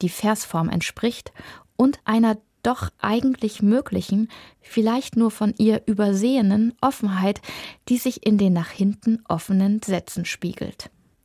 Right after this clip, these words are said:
Ähnlich konsequent sind die Geschichten angelegt,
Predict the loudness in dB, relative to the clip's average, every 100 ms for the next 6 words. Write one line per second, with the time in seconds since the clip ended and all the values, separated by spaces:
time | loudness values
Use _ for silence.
0 | _ _ 2 4 4 0 -2 2 2 0
1 | -2 0 2 2 2 2 0 0 -2 -4
2 | -4 -2 2 2 4 2 0 -2